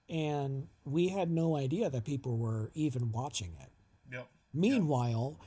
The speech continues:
Speaker 1: people are going crazy and saying, "Wow, this is, like, the next level of sketch comedy. These people are amazing." And then,
Speaker 2: Yeah.
Speaker 1: you know, John Candy and Joe Flaherty and,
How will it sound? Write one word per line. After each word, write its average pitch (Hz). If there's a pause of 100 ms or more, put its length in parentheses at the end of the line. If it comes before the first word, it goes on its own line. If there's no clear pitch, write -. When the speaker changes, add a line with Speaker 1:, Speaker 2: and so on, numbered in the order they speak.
(260)
Speaker 1:
people 214
are 139
going 127
crazy 160
and 117
saying, 120
"Wow, 135
this 147
is, 135
like, 123 (300)
the 143
next 139
level 131
of 110
sketch 113
comedy. 127
These 127
people 117
are 104
amazing." 117
And 127
then, 127
Speaker 2:
Yeah. 170
Speaker 1:
you 147
know, 104 (560)
John 131
Candy 123
and 117
Joe 123
Flaherty 117
and, 104